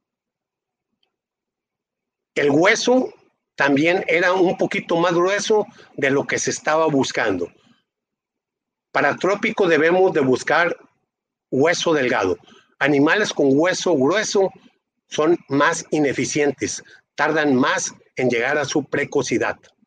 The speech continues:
en trópico. Y se hizo una retrocruza, el tres cuartos con el medio sangre y se obtuvo el cinco octavos. Cuando se estaba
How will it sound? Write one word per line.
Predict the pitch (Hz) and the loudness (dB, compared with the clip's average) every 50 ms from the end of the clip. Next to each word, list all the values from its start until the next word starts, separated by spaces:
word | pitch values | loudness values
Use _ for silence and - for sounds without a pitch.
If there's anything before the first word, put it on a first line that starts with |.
| _ _ _ - | _ _ _ -6
en | 123 113 | -6 -4
trópico. | - 120 - - - - - _ _ _ _ _ _ _ _ _ _ _ _ _ _ _ _ _ _ - | -4 -4 -6 -6 -12 -20 -20 _ _ _ _ _ _ _ _ _ _ _ _ _ _ _ _ _ _ -6
Y | 220 247 285 277 254 196 - | -4 -2 -2 -2 -2 -4 -4
se | - - 190 | -2 0 0
hizo | 175 202 220 196 - - | 2 2 0 -2 0 0
una | 196 185 196 196 196 190 | 2 2 4 4 4 2
retrocruza, | 175 175 170 165 - 170 165 165 233 233 262 240 - - 143 - - _ _ _ _ _ _ _ _ _ _ _ _ _ _ _ - | 2 2 0 0 -2 -4 -2 0 0 0 0 0 -2 -4 -6 -6 -8 _ _ _ _ _ _ _ _ _ _ _ _ _ _ _ -6
el | 151 139 127 | -6 -6 -2
tres | - 165 190 185 | -2 -2 -4 -2
cuartos | - - 185 180 175 - - - - | -2 0 0 0 0 0 -4 -4 -2
con | - 151 131 | -2 0 0
el | 131 120 127 | 2 2 2
medio | 143 156 175 196 185 | 2 2 0 -2 -2
sangre | 190 - 202 208 208 202 208 208 185 | -2 0 0 2 2 0 0 -2 -4
y | - 170 | -4 -6
se | 147 - 160 | -4 -4 -4
obtuvo | 143 165 - 170 165 175 | -4 -2 0 0 2 2
el | 170 - | 0 -2
cinco | - 156 147 143 151 | -2 -2 -2 -2 -2
octavos. | 143 - - - 101 95 - - - - - _ _ _ _ _ _ _ _ _ _ _ _ _ _ _ _ _ _ _ _ _ _ _ _ _ _ _ _ _ _ _ _ _ _ _ | -4 -4 -4 -4 -4 -4 -6 -8 -14 -16 -16 _ _ _ _ _ _ _ _ _ _ _ _ _ _ _ _ _ _ _ _ _ _ _ _ _ _ _ _ _ _ _ _ _ _ _
Cuando | - 180 175 175 180 185 175 | 0 0 2 2 2 0 -2
se | - - | -2 -2
estaba | 175 - - 220 247 269 277 269 | -4 -2 0 0 0 2 0 0